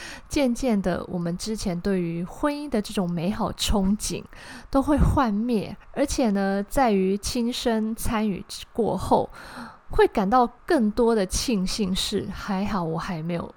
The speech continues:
结婚，我可以拥有更多的选择和自由的时间，不需要因为责任去配合谁，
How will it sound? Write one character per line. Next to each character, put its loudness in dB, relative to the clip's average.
结 -6
婚， -2
我 6
可 2
以 4
拥 2
有 2
更 2
多 4
的 2
选 -2
择 -2
和 0
自 -6
由 -8
的 -10
时 -4
间， -4
不 4
需 -2
要 2
因 -6
为 0
责 -2
任 -4
去 -4
配 -2
合 -8
谁， -4